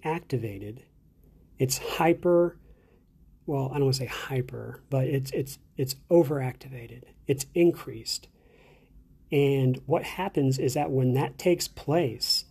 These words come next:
and it's go, go, go all the time,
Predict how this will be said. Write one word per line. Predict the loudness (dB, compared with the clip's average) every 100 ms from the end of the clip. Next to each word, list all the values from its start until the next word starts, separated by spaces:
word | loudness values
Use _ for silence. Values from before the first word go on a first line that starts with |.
| -2
and | 0
it's | 0 -2
go, | -2 2 2
go, | 2 2
go | 4 4 2 2
all | 0 2
the | -2
time, | -2 0 2 0 -4